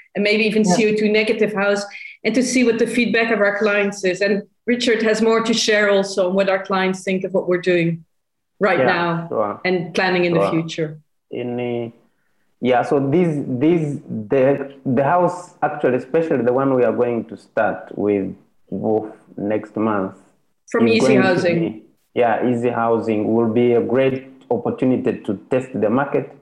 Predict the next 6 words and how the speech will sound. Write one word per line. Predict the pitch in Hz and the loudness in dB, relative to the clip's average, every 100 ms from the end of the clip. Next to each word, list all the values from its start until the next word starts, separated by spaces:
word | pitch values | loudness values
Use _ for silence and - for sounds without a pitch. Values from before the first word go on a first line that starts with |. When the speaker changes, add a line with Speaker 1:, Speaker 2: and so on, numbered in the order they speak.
| _ _ _ _ _ | _ _ _ _ _
Speaker 3:
because, | 117 127 139 | -2 0 2
I | 143 | 2
mean, | 151 151 139 127 - | 4 4 2 0 -2
i-, | 127 131 131 - | 0 2 2 0
it's, | 127 - - - | -4 -8 -20 -4
it's, | - - - - - - | -2 -2 -8 -20 -20 -20